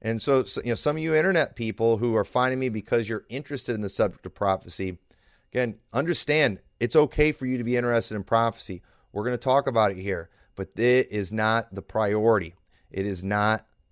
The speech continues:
the priority. Timeline of events, things like that. That is not the priority. Godliness is more important. And if you're not getting that,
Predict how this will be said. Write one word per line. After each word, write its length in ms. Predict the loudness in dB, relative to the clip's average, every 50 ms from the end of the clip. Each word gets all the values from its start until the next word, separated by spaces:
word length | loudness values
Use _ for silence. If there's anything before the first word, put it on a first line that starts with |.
| _ -10
the 100 | -10 -8
priority. 800 | -4 -2 0 2 2 4 4 4 6 6 4 4 2 -2 -6 -14 _ _ _ _ _ _ _ _ _ _ _ _ _ _ _ _ _ _ -20 -20 _ -6
Timeline 540 | -2 0 0 0 0 -2 0 0 0 2
of 100 | 2 0
events, 400 | 0 2 2 2 0 0 -2 -4
things 260 | -6 -6 -6 -4 0 0
like 200 | 0 0 2 2
that. 280 | 0 0 0 -2 _ _ _ _ _ -6
That 100 | -6 -4
is 120 | -4 -4
not 300 | -2 0 0 0 0 -2
the 60 | -6
priority. 680 | -2 2 4 6 6 8 6 6 6 4 2 -2 -10 _ _ _ -20 -20 -20 _ _ -12 -2
Godliness 800 | 2 2 4 4 4 2 2 0 0 -2 -4 -6 -8 -12 -14 -16 _ _ _ _ _ _ _ -6
is 220 | -4 -4 -4 -2
more 280 | -4 -2 0 0 0 0
important. 460 | -2 -4 -2 0 0 0 0 -2 -6
And 120 | -8 -8 -8
if 120 | -6 -6
you're 100 | -6 -4
not 220 | -2 -2 -4 -2
getting 240 | -4 -4 -2 -2 0
that, 380 | 2 4 4 4 4 2 0